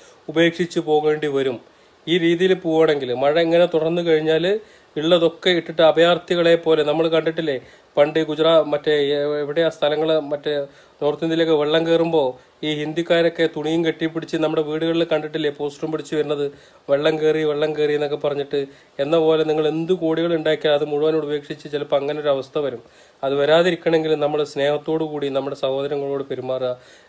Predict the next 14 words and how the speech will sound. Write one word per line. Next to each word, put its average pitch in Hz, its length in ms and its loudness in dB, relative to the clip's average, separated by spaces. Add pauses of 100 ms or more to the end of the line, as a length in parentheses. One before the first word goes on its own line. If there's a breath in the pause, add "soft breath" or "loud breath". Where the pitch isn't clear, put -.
ഇങ്ങനെയുള്ള 160 380 2
സൗകര്യങ്ങളൊക്കെ 147 640 0
ചെയ്തു 127 280 -6
കൊടുക്കുക. 127 240 -4
അത് 131 100 -6
ചെയ്യുമ്പോഴെങ്കിലും 156 720 -4
പടച്ചോൻ, 143 440 -2 (400 soft breath)
ആ, 135 60 0 (340)
ആ 147 160 2
നമ്മുടെ 143 260 0
ആ 147 60 4
നന്മ 143 320 0
കണ്ടിട്ടെങ്കിലും 139 520 -2
ഈ 135 100 -8